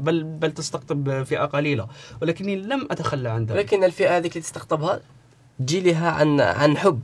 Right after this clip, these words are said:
Speaker 2: عن
Speaker 1: تماما،
Speaker 2: قناعة.
Speaker 1: تماما، لأنه علاش يحس، يشوف فيك أنك تحب واش راك دير، وهذا يشكل فرق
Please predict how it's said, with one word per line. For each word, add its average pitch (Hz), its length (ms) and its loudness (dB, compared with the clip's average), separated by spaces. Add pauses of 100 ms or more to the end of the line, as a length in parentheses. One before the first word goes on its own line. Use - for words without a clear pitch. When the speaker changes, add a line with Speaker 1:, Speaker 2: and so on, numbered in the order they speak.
(160)
Speaker 2:
عن 143 120 6
Speaker 1:
تماما، 123 160 4
Speaker 2:
قناعة. 123 300 4 (140)
Speaker 1:
تماما، 101 360 -8
لأنه 160 320 0
علاش 185 400 0
يحس، - 840 -8
يشوف 175 360 -6
فيك - 280 -10
أنك 156 220 -2
تحب 151 300 -6
واش 143 120 -10
راك 110 120 -8
دير، 104 220 -12 (360)
وهذا 147 520 6
يشكل 131 680 -2
فرق - 240 -4